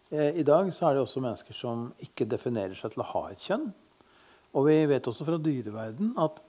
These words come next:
<clears throat> det er veldig glidende overganger mellom kvinner og menn, eller mellom hunnkjønn og hannkjønn i en del sammenhenger,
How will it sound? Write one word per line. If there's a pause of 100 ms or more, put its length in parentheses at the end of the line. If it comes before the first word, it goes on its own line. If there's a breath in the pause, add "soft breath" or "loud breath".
(100)
<clears throat>
det
er (160)
veldig
glidende
overganger
mellom
kvinner
og
menn, (120)
eller
mellom (720)
hunnkjønn
og
hannkjønn
i
en
del
sammenhenger,